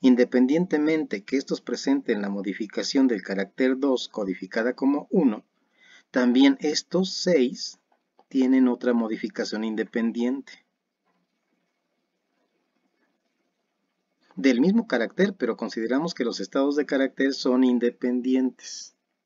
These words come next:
Por eso es que hago esa, esa confu-, configuración. Bueno, ¿qué otra información puedo recuperar?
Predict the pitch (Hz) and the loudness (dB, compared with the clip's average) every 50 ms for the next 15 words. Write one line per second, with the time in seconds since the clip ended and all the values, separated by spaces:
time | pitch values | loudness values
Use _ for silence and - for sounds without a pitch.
0 | _ _ _ _ _ _ _ _ _ _ _ _ _ _ _ _ _ _ _ _ | _ _ _ _ _ _ _ _ _ _ _ _ _ _ _ _ _ _ _ _
1 | _ _ _ _ _ _ _ _ _ _ _ _ _ _ _ _ _ _ - 110 | _ _ _ _ _ _ _ _ _ _ _ _ _ _ _ _ _ _ -12 -12
2 | 110 - - 120 - - 113 113 110 110 - 135 123 - - - 127 117 - 117 | -10 -8 -10 -10 -8 -8 -8 -6 -6 -6 -4 -6 -6 -6 -6 -8 -6 -6 -6 -6
3 | - 117 110 95 - 117 110 - - 104 98 - 113 104 104 101 101 90 - - | -6 -6 -6 -6 -4 -6 -6 -6 -6 -6 -6 -6 -6 -6 -4 -4 -4 -4 -4 -4
4 | 123 - - - _ _ _ _ _ - - - - - - _ _ _ - - | -6 -6 -6 -10 _ _ _ _ _ -10 -8 -8 -8 -8 -12 _ _ _ -20 -20
5 | - - - - - - 196 208 214 196 196 196 196 185 190 - 151 143 143 127 | -18 -18 -18 -10 0 4 4 4 6 4 4 4 4 4 4 2 0 0 0 0
6 | - 156 156 156 - 160 151 143 147 139 139 147 135 - - - - 160 160 170 | 0 0 -2 -2 2 2 2 4 4 2 2 0 -4 -4 -10 -4 2 2 4 4
7 | 170 143 - - | 2 0 -2 -8